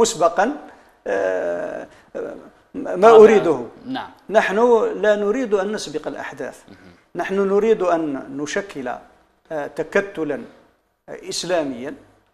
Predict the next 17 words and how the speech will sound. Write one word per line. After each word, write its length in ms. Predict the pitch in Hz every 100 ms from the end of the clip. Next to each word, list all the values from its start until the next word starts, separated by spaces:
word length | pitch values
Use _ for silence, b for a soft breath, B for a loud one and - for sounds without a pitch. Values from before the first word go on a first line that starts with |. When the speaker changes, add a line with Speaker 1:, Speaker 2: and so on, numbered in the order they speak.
| _ _ _ _ _ _ _
Speaker 1:
من 220 | 165 180 220
الذين 400 | 208 202 220 208
يؤمنون 680 | 196 214 180 196 196 147
بالت-، 260 | 127 - 156
بال-، 340 | 147 135 147
بال-، 300 | 135 131 127
بال-، 220 | 123 135
بال-، 120 | 131 139
بالمشروع 520 | 151 151 - 220 185
Speaker 2:
بالعمل 340 | 139 135 151
Speaker 1:
الإسلامي، 220 | 165 185 262
Speaker 2:
السياسي 300 | 180 170 151
الإسلامي. 340 | 135 131 160
Speaker 1:
بالعمل 300 | 160 180 214
السياسي 520 | 165 - 151 170 123
Speaker 2:
مم. 60 | -
Speaker 1:
الإسلامي، 540 | - 135 131 165 302